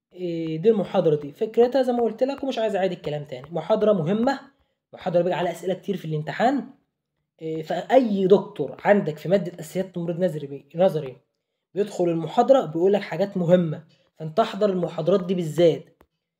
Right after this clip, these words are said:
لأن مش المنهج كله دكتور واحد اللي هيشرحه، لا، هتلاقي دكاترة كتيرة. كل دكتور بيكون م-، ملزم بمحاضرة، محاضرتين، أساتذة المادة يعني. إيه، حل كتير، أساسيات تمريض محتاجة حل كتير،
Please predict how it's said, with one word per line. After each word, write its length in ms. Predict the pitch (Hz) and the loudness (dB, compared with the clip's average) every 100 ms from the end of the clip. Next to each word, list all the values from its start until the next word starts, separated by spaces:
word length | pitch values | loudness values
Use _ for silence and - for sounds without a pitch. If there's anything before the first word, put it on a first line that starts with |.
| _ _ | _ _
لأن 320 | - 190 226 214 | -6 -2 0 0
مش 160 | 202 | -2
المنهج 280 | 190 233 214 | -2 -4 -6
كله 260 | - 233 214 | 0 2 2
دكتور 240 | - 233 | 0 2
واحد 180 | 226 190 | 2 2
اللي 120 | 165 | 0
هيشرحه، 340 | 156 156 196 | 2 0 2
لا، 140 | 196 202 | -2 -2
هتلاقي 280 | 196 226 226 | 0 0 2
دكاترة 340 | 196 220 190 | 0 -2 -2
كتيرة. 360 | 185 - 190 156 | -4 -4 -4 -4
كل 380 | - 226 226 | 0 2 2
دكتور 340 | 208 262 - 294 | 0 0 0 -4
بيكون 380 | 220 202 233 233 | -2 2 2 2
م-، 300 | 220 208 233 | -2 2 2
ملزم 440 | 269 240 269 247 - - | 4 2 0 -4 -14 -10
بمحاضرة، 440 | 170 - 208 196 | -10 -4 0 0
محاضرتين، 760 | 170 - 160 160 180 202 185 156 - _ _ _ _ _ _ | 0 -4 -2 -2 0 0 0 -6 -20 _ _ _ _ _ _
أساتذة 360 | 160 214 190 170 | -4 -2 -2 -4
المادة 340 | 175 190 160 | -2 -2 0
يعني. 360 | 165 143 131 131 _ _ _ _ _ _ _ _ _ | 0 -2 -10 -16 _ _ _ _ _ _ _ _ _
إيه، 560 | 156 156 156 156 156 156 | -4 -2 -2 -2 -2 -4
حل 280 | - 208 | -2 0
كتير، 540 | 196 - 208 196 - - _ _ | 0 0 4 4 2 -14 _ _
أساسيات 300 | 156 - 175 | -20 -6 -2
تمريض 340 | 185 175 196 175 | 0 2 2 2
محتاجة 300 | 156 - 170 | -4 -4 -4
حل 260 | - 185 | 2 2
كتير، 480 | 175 - 190 170 147 | 2 0 2 2 0